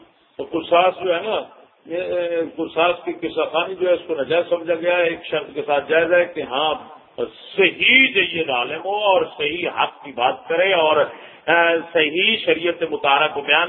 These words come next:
کرے، کوئی قصہ، جھوٹا قصہ نہ سنائے، جھوٹی بات نہ ملائے، غلط بیانی نہ کرے، ہاں جی، لوگوں کو گمراہ کرنے والی بات کوئی نہیں کرے اور لوگوں کو بے خوف نہ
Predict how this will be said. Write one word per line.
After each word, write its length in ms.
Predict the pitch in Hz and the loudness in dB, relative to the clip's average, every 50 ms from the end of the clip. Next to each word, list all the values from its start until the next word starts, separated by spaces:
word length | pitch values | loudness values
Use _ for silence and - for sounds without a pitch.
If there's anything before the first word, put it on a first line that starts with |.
| 175 - | -4 -4
کرے، 200 | 185 185 190 185 | -4 -2 -2 -2
کوئی 220 | 185 - 175 170 | -4 -4 -6 -6
قصہ، 340 | 160 - - 143 - - 160 | -6 -8 -12 -12 -10 -8 -10
جھوٹا 440 | 143 - - 131 135 135 - 170 165 | -10 -8 -8 -8 -8 -4 -2 -2 -2
قصہ 300 | - - 131 - - 143 | -2 -4 -12 -8 -4 -4
نہ 120 | 156 170 165 - | -2 -2 -4 -6
سنائے، 340 | 156 160 170 170 170 170 165 | -6 -2 2 2 4 4 2
جھوٹی 320 | 160 123 127 131 127 160 | -2 -4 -10 -10 -10 -8
بات 280 | 160 - 143 156 165 - | -4 2 2 2 2 0
نہ 80 | - 175 170 170 | -4 -10 -10 -8
ملائے، 300 | 175 170 170 170 170 165 - | -2 0 0 2 2 2 0
غلط 200 | 143 151 147 - | 0 0 -2 -2
بیانی 280 | - 131 131 135 160 | -2 -2 -2 -2 -2
نہ 80 | 170 180 170 - | -4 -4 -4 0
کرے، 200 | - 180 180 185 - - - - - - _ _ - | 0 0 0 0 -2 -4 -14 -20 -20 -20 _ _ -2
ہاں 100 | 139 156 | 0 0
جی، 360 | 175 190 208 208 - - _ _ - _ - | 0 0 -2 -8 -8 -14 _ _ -20 _ -4
لوگوں 320 | 139 165 175 175 175 180 | 2 4 4 4 4 2
کو 120 | 180 180 175 | 0 0 -2
گمراہ 320 | - 143 151 160 180 180 | -2 0 0 4 4 4
کرنے 300 | 160 - 175 170 165 175 | 4 2 -2 -4 0 2
والی 240 | 175 170 170 165 165 | 2 2 2 2 0
بات 360 | 160 - 139 156 170 - - | 0 0 2 2 0 -2 -6
کوئی 120 | - 165 170 | -12 -12 -12
نہیں 160 | 175 175 170 | -10 -8 -6
کرے 240 | 175 170 180 180 175 | -4 -2 -2 -2 -2
اور 160 | 170 165 160 | 0 -2 -2
لوگوں 340 | 160 165 165 165 160 175 170 | 0 -2 -2 -2 -2 -6 -8
کو 140 | 170 175 | -8 -6
بے 160 | - - 156 147 | -2 -2 -2 0
خوف 400 | - - 170 185 175 165 165 | 2 2 2 2 2 0 -6
نہ 60 | 175 | -10